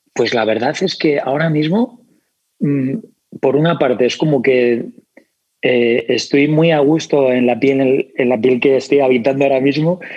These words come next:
Me ha venido la película <laughs> de Pedro Almodóvar. Eh, es decir, todo lo que tengo para mí es suficiente, ¿no? Pero sí, por otra parte, estoy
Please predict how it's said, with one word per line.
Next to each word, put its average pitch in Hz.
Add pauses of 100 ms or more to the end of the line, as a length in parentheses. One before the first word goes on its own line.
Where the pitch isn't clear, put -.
(180)
Me 127
ha 127
venido 135
la 123
película 131
<laughs> -
de -
Pedro 127
Almodóvar. 131 (480)
Eh, 139 (540)
es 147
decir, 143
todo 151
lo 175
que 156
tengo 156
para 139
mí 139
es 127
suficiente, 131 (100)
¿no? 123 (240)
Pero 139
sí, 147
por 160
otra 151
parte, 143
estoy 135